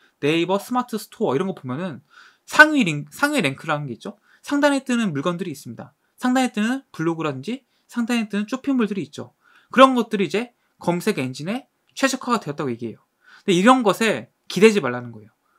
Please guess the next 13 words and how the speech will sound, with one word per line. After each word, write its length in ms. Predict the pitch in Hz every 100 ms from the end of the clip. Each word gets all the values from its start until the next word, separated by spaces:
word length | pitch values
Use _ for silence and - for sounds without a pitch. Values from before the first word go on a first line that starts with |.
| -
왜 220 | 208 196
엠제이 320 | 151 190 196
드마코는 680 | 202 160 160 151 180 120 - _ _
이 140 | 165
에스이오는 580 | 180 - 214 202 196 185
지옥행 440 | - 160 165 -
열차라고 320 | 131 120 156 147
표현을 220 | 208 180
했느냐? 440 | 180 160 170 127 - _ _ _ _
그것은 380 | 165 185 214 143
에스이오 580 | 135 208 196 196 165 131
그 120 | 147
로직, 440 | 139 151 139 -